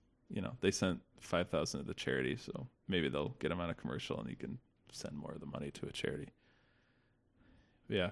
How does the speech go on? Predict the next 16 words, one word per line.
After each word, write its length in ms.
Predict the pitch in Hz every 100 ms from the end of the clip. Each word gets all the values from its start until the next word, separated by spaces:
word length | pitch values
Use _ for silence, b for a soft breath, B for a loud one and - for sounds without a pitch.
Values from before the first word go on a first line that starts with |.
| -
great 240 | 131 139
story. 400 | - 82 71 110 - -
Uh, 400 | 92 87 82 65 - - - - -
and 100 | 110
lastly, 640 | 120 151 - 139 120 104 - -
I 280 | 95 92 87
also, 520 | 120 135 110 101 98 - -
uh, 260 | 104 87 90
Silver 300 | - 110 92
Lining 320 | 90 87 87
wanted 180 | 87 87
to 60 | 90
give 140 | 87
a 20 |
shout 320 | 87 - 85 85
out, 280 | 85 -